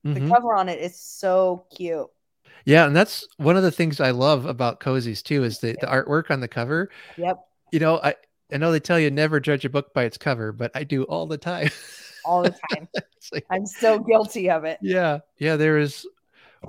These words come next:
Speaker 1: there's one I, I just finished. Um, it, it's called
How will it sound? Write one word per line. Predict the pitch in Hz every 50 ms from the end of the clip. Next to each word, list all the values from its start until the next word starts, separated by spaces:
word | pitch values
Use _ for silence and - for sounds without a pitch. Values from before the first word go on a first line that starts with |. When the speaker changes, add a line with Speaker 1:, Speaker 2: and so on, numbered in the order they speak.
| - - - - - - - -
Speaker 1:
there's | 151 151 147 151
one | 151 151 165 170
I, | 165 160 156 170 -
I | 143 135 131
just | - 156 147 - -
finished. | - 151 147 147 143 131 - - - - -
Um, | - 127 123 120 117 110 110 110 _ _ _ _ - - - - -
it, | 156 147 147
it's | - 147 131
called | - - 165 151 143 135 135 -